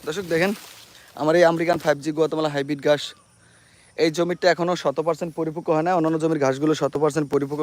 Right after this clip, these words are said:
কাটিং উপজেছে। এটা শুধু এখন বর্তমানে ঝোপ ছাড়তেছে। আমি এই পাতাগুলো কেটে দেবো, কেটে দেওয়ার পরে দেখা যায় সার দিব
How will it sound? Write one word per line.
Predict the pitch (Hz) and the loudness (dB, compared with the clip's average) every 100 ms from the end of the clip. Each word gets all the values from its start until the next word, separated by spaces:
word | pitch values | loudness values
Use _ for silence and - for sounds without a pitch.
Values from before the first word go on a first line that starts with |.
| 143 | -2
কাটিং | 147 147 | -2 0
উপজেছে। | 147 143 143 147 185 226 - - - _ _ _ _ _ - - - - - | -2 -2 -2 -2 -2 -4 -12 -20 -20 _ _ _ _ _ -20 -20 -20 -12 -2
এটা | 147 160 | 4 4
শুধু | 170 170 | 6 6
এখন | 165 160 160 | 6 6 4
বর্তমানে | 147 165 160 156 | 4 4 4 6
ঝোপ | 123 147 | 4 4
ছাড়তেছে। | - 143 143 - | 4 4 4 2
আমি | 143 143 | 2 2
এই | 147 | 2
পাতাগুলো | 139 131 147 151 | 0 2 2 4
কেটে | 147 143 | 4 4
দেবো, | 139 143 143 - - - | 6 4 2 -6 -20 -6
কেটে | 139 139 143 | 2 6 10
দেওয়ার | 143 135 | 10 10
পরে | 143 147 131 - - - | 6 6 4 -10 -14 0
দেখা | 135 | 4
যায় | 151 147 | 6 4
সার | - 139 | 4 2
দিব | 135 143 | 4 2